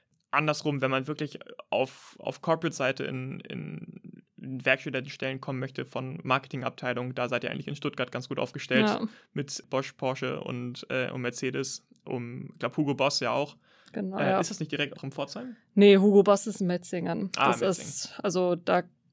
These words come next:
Speaker 2: brauchst du auf jeden Fall ein Auto, um da hinzukommen, als
Speaker 1: <laughs>
Speaker 2: Werkstudent zu arbeiten. Es gibt auch viele bei uns dann im Studiengang, also kann man eigentlich sagen, bei uns im Studiengang ist so, die Leute, die fürs Praktikum nicht wegziehen wollen,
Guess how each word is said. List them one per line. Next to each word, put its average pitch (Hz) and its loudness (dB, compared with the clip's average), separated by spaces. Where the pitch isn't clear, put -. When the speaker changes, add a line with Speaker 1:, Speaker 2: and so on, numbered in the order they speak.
Speaker 2:
brauchst 185 2
du - 2
auf 170 -2
jeden 175 2
Fall 175 6
ein - -6
Auto, 254 10
um 294 8
da 277 8
hinzukommen, 269 8
als 254 8
Speaker 1:
<laughs> - -
Speaker 2:
Werkstudent 233 6
zu - 4
arbeiten. 226 6
Es 214 0
gibt 254 6
auch 226 6
viele 240 6
bei 214 8
uns 196 6
dann 185 4
im 185 4
Studiengang, 226 6
also 180 2
kann 202 2
man 196 4
eigentlich 185 4
sagen, 190 4
bei - 6
uns 226 4
im 226 6
Studiengang 190 6
ist 180 0
so, 196 4
die 180 4
Leute, 185 6
die 180 2
fürs - -6
Praktikum 180 0
nicht 165 0
wegziehen 240 4
wollen, 254 6